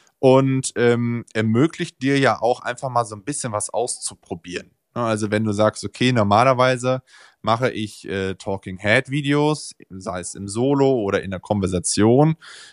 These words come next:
Und jetzt will ich einfach mal ausprobieren, Straßenumfragen zu machen, aber ich habe keine Ahnung, welchen Stil. Also mache ich jetzt mal drei, vier Stile, probiere die aus, produziere die als Testreel und schaue, welches von diesen vier Reels funktioniert am besten. Und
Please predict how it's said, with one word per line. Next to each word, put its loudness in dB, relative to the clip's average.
Und 2
jetzt 0
will 0
ich -6
einfach 2
mal 2
ausprobieren, -2
Straßenumfragen -2
zu -8
machen, 0
aber -2
ich -6
habe -6
keine 0
Ahnung, 2
welchen -4
Stil. 0
Also -4
mache 0
ich -12
jetzt -8
mal -8
drei, 2
vier -6
Stile, -2
probiere -4
die -6
aus, 0
produziere 2
die 0
als -2
Testreel -4
und -8
schaue, -2
welches -6
von -6
diesen -4
vier -2
Reels 2
funktioniert -6
am -10
besten. -4
Und -16